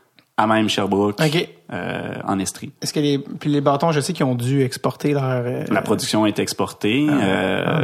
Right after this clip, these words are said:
Speaker 1: la
Speaker 2: Asie.
Speaker 1: plupart des bâtons en bois que tu vois sur le marché en ce moment sont faits en Ukraine.
Speaker 2: OK.
Speaker 1: Euh,
Speaker 2: Pas en Asie, non. Mais
Speaker 1: Ben, les bâtons en carbone sont faits en
Speaker 2: Ok.
Speaker 1: Asie. Ouais.
Speaker 2: Donc,
Speaker 1: Les
Speaker 2: euh,
Speaker 1: bâtons en composite, je devrais dire.
Speaker 2: pourquoi, euh,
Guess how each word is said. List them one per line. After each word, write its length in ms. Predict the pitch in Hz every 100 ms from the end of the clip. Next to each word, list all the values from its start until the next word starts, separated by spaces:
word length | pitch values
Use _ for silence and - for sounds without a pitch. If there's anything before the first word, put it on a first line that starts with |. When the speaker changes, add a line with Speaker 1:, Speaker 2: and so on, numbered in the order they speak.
| 127
Speaker 1:
la 80 | 117
Speaker 2:
Asie. 80 | 123
Speaker 1:
plupart 460 | 110 - 110 113
des 180 | 107 104
bâtons 440 | 101 104 101 110
en 120 | 107 98
bois 280 | 95 104 113
que 100 | -
tu 80 |
vois 160 | 101 104
sur 140 | 107
le 80 | 98
marché 320 | 95 92 -
en 80 | 107
ce 80 | 101
moment 200 | 101 101
sont 140 | -
faits 180 | - -
en 80 | 95
Ukraine. 480 | 92 - 98 139 139 - _ - -
Speaker 2:
OK. 160 | 123
Speaker 1:
Euh, 760 | 180 - - 87 90 90 92 90 87 123
Speaker 2:
Pas 120 | 151
en 100 | 139
Asie, 220 | 135 143
non. 100 | 131 127 127
Mais 60 | 147 - - 156 - _ _
Speaker 1:
Ben, 180 | - 107
les 140 | 104 98
bâtons 400 | 101 95 101 95
en 40 |
carbone 680 | 92 95 123 104 98 104 - -
sont 220 | - 101
faits 240 | - 101 98
en 40 |
Speaker 2:
Ok. 100 | 95
Speaker 1:
Asie. 260 | 156 - - -
Ouais. 80 | -
Speaker 2:
Donc, 200 | 123 113
Speaker 1:
Les 100 | -
Speaker 2:
euh, 40 | 98
Speaker 1:
bâtons 240 | 98 104
en 60 | 101
composite, 520 | 98 90 92 - -
je 100 | -
devrais 180 | - -
dire. 180 | - -
Speaker 2:
pourquoi, 760 | 135 - - 139 131 131 127 - -
euh, 200 | 123